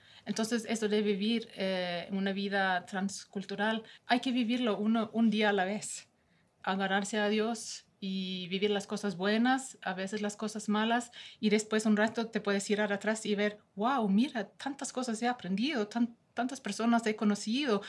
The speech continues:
Entonces ves cómo la vida te ha llenado de cosas nuevas.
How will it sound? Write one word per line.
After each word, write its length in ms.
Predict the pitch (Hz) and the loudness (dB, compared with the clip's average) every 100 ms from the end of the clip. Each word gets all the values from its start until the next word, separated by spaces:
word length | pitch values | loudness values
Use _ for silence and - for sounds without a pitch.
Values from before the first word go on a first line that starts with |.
| - - - | -12 -16 -2
Entonces 440 | 226 240 226 226 | 0 2 2 2
ves 220 | 202 254 262 | 4 2 4
cómo 180 | 226 226 | 4 4
la 120 | 214 | 4
vida 280 | 226 233 220 | 4 2 4
te 100 | 220 | 2
ha 80 | |
llenado 460 | 208 220 208 240 233 | 4 4 6 4 4
de 120 | 208 | 0
cosas 360 | 208 214 233 214 | 0 -4 -4 0
nuevas. 720 | 185 220 247 175 - - | 4 4 4 2 -2 -8